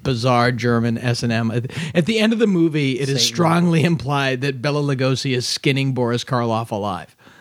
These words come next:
Speaker 1: And it's <laughs> played in shadow, but it's like, it's a really weird, Boris Karloff basically plays, like, an Aleister Crowley type of character who killed Lugosi's wife or something, and it's a long, weird revenge movie.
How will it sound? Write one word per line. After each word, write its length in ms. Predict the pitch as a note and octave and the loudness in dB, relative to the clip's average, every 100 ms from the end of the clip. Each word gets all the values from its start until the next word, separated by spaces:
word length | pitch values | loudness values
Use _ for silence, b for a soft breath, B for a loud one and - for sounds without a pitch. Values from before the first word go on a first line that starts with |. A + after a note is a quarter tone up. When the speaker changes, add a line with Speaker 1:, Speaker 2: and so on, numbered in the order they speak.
| B - | B -8
Speaker 1:
And 260 | C3 C3+ | -4 0
it's 200 | B2 B2+ | 0 0
<laughs> 160 | F3+ C#3+ | -2 0
played 220 | A#3+ F3 | 2 2
in 120 | E3 | 2
shadow, 460 | D#3 D#3+ D3 C#3 A#2+ | 0 0 0 0 -2
but 220 | B2 C#3+ - | -4 -6 -6
it's 140 | E3 | -4
like, 200 | C#3+ - E3 C#3 | -4 -4 -8 -2
it's 220 | F3+ C3 - | 2 4 4
a 120 | F3+ | 4
really 380 | D3+ E3+ C#3 C3 | 4 4 4 2
weird, 400 | A#2+ C3+ C3+ B B B - | 2 2 2 B B B 0
Boris 240 | F#3 E3+ | 2 4
Karloff 320 | F3+ E3+ D3 | 4 4 4
basically 400 | B2+ C3+ D3+ C#3+ | 2 2 0 -2
plays, 240 | A2 C3 A#2+ | 0 0 -2
like, 100 | B2 | -4
an 80 | B2+ | -4
Aleister 500 | C3 C3 C3 - B2+ | -2 0 -2 -4 -4
Crowley 420 | B2+ B2+ B2+ B2+ | -2 -2 -2 -4
type 220 | B2 A#2+ | -6 -6
of 100 | A2+ | -8
character 500 | C3 B2+ B2+ A2 B2+ | -6 -4 -4 -4 -4
who 320 | A#2 B2 A2 B B B B _ | 0 -2 -4 B B B B _
killed 560 | - D3 C#3 C#3 A#2+ D3+ | 2 2 4 0 -4 -8
Lugosi's 720 | D3 C#3+ C#3 C3+ - C#3+ A2 | -4 0 2 2 2 -2 -2
wife 300 | B2+ B2+ B2 | 0 0 0
or 80 | C3+ | 0
something, 400 | C#3 B2 B2+ C3 | 0 -2 -2 -2
and 80 | B2+ | -2
it's 120 | B2+ | -2
a 80 | B2+ | -2
long, 520 | B2+ B2+ B2+ B2+ B2+ | 0 2 2 0 0
weird 400 | C3 C3 B2+ A#2+ | 0 0 0 0
revenge 460 | B2 B2 B2 A#2+ A2 | -2 0 0 0 0
movie. 400 | B2+ B2 B2+ | 0 0 -4